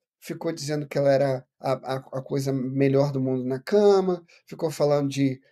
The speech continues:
peinha pra lá, peinha pra cá, ou seja, botou um esquema de provas de traição, montou um esquema de prints, né? Fez tudo o que, eh, vídeos,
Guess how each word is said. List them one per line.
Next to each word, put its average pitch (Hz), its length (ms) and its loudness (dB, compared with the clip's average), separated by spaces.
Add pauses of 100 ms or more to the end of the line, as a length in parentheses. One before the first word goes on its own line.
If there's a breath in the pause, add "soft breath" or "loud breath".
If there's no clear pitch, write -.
(180)
peinha 139 600 2
pra 131 180 0
lá, 127 240 2
peinha 131 580 -2
pra 165 180 -2
cá, 202 600 2 (420 soft breath)
ou 220 140 0
seja, 170 360 -2
botou 233 380 2
um 311 60 0
esquema 262 680 2
de 185 140 -2
provas 147 520 0
de 139 120 -4
traição, 135 500 -4
montou 202 420 -2
um 240 100 -2
esquema 202 580 2
de 151 120 -8
prints, 139 600 -4
né? 135 180 -8 (240)
Fez 220 460 2
tudo 233 400 -2 (180 soft breath)
o 170 120 -12
que, 190 280 -4 (160)
eh, 107 200 -6
vídeos, 147 800 2